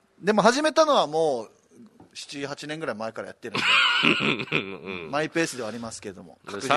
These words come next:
Speaker 2: 三週間だから、じゃあ、六回は行ってんだ。
Speaker 1: はい。ただ今日、<clears throat> コーチに、
Speaker 2: うん。
Speaker 1: 「歩夢さんは一回基礎からまたやりましょう」と。
Speaker 2: <laughs> もうゼロになってんじゃん、お前。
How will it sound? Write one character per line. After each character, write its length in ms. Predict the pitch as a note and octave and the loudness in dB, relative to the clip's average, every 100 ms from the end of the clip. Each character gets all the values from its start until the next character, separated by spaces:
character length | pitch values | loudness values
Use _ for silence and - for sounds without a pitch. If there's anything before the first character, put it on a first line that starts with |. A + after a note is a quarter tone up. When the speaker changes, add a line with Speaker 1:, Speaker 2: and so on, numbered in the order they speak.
| E3 | 2
Speaker 2:
三 80 | D#3 | 0
週 260 | A2+ E3+ | 0 0
間 220 | D#3 D3 | 2 0
だ 100 | B2 | 2
か 80 | A2+ | 2
ら、 120 | G#2+ | 0
じ 120 | F#2+ A#2+ | 2 4
ゃ 80 | |
あ、 60 | G#2+ | 6
六 200 | D3+ G3+ - | 4 2 -2
回 180 | B3 B3 | 4 6
は 80 | D#3 | 4
行 80 | |
っ 20 | - | 2
て 160 | G#2+ | -6
ん 60 | F2 | -6
だ。 100 | - _ - - - | -12 _ -20 -20 -6
Speaker 1:
は 200 | C3+ G2 | -2 -2
い。 80 | - _ _ _ _ _ _ | -4 _ _ _ _ _ _
た 100 | F3+ | 0
だ 100 | F#3+ | 0
今 320 | F#3+ G3 F#3 | 2 4 4
日、 40 | - _ - | 2 _ 4
<clears throat> 380 | D4+ G3+ B2 - _ _ - - - _ | 6 6 2 -8 _ _ -20 -20 -20 _
コ 140 | - | 2
ー 40 | F3+ | 2
チ 140 | - | 2
に、 100 | G2 - _ - | -12 -18 _ -10
Speaker 2:
う 40 | |
ん。 220 | E2+ C2+ _ _ _ _ _ - - - | -10 -10 _ _ _ _ _ -20 -20 -8
Speaker 1:
「歩 60 | F#3 | -2
夢 160 | B3 B3+ | -2 4
さ 100 | C4+ | 4
ん 40 | |
は 60 | B3 | 4
一 60 | |
回 160 | - - | 2 -4
基 60 | |
礎 160 | - G#4 | 0 2
か 100 | G4+ | 6
ら 60 | F3 | 6
ま 100 | E3 | 6
た 80 | |
や 60 | E3 | 2
り 40 | |
ま 80 | G#3 | 2
し 80 | G3 | 2
ょ 80 | C3 | 2
う」 40 | |
と。 60 | - - F3 D#3 E3+ | 2 2 0 0 0
Speaker 2:
<laughs> 340 | F3 D#3 E3+ D#3 | 0 -2 -2 -2
も 60 | D#3 | -4
う 40 | |
ゼ 180 | B2 C#3+ | 0 0
ロ 120 | F3 | 0
に 100 | D3+ | -2
な 100 | G#2+ | -4
っ 40 | |
て 180 | - G#2 | -2 -4
ん 60 | F2+ | -2
じ 60 | |
ゃ 40 | - | 0
ん、 20 | |
お 40 | |
前。 100 | - | 0